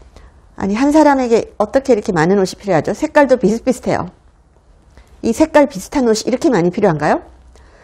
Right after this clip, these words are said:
뭐, 물론 옷이 많이 필요할 수도 있어요. 개인 돈으로 샀다면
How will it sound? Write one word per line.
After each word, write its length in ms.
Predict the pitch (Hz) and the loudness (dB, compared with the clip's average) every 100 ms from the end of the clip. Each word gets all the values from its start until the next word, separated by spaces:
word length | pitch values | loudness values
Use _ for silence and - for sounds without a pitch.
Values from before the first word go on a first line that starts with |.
| - - _ _ _ - | -20 -20 _ _ _ -2
뭐, 180 | 240 247 | 2 4
물론 420 | 214 262 285 233 | 4 4 4 2
옷이 220 | 240 330 | 0 2
많이 220 | 233 214 | 2 2
필요할 300 | 262 330 320 | 2 4 4
수도 160 | 320 196 | 4 -2
있어요. 560 | 185 208 170 180 127 - _ _ _ _ _ | -2 0 0 0 -4 -12 _ _ _ _ _
개인 300 | - 220 294 | 0 2 4
돈으로 280 | 294 269 220 | 4 2 0
샀다면 680 | 220 - 202 190 196 120 | -2 -4 -2 0 0 -2